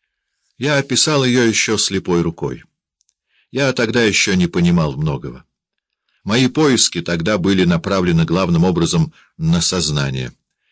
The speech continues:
Я слишком мало уделял внимания тому, что было за порогом сознания. Что же водило мою руку в той книге? Эта книга была словно бы оборонительной.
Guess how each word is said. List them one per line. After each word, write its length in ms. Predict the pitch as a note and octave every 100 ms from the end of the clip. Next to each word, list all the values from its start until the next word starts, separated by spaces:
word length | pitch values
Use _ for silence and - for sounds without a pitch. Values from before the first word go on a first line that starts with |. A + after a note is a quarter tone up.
| _ _
Я 160 | D#2+ F2+
слишком 440 | - D#3 D#3 C3
мало 300 | A2+ C3+ A#2
уделял 460 | A2+ G2 E2+ F#2+ F#2+
внимания 500 | D#2+ E2 G2 E2+ D#2
тому, 300 | D#2 F2 G#2
что 200 | - F2+
было 280 | D#2 F#2 F2
за 160 | E2
порогом 500 | E2 F2 E2 F2+ E2
сознания. 640 | - D#2+ C2 C2+ B1 B1+ - _ _ _ _ _ _ _ _ _ -
Что 340 | - - A2
же 140 | G2+
водило 480 | G#2 G2 D2+ G#2 G#2+
мою 460 | G2 F2 E2+ G#2 -
руку 420 | - F2+ A2 G#2+
в 120 | -
той 300 | - - E2+
книге? 500 | D#2+ - D2+ B1+ - - _ _ _ _ _ _ _ _ _ _
Эта 260 | F2+ F2 E2+
книга 420 | F2 G#2+ C3 B2
была 260 | A2 G2+
словно 440 | G#2+ E2+ F#2 F#2+ F#2+
бы 120 | G2+
оборонительной. 1040 | - F#2+ E2+ F#2 G2 E2+ - D3 C3 B2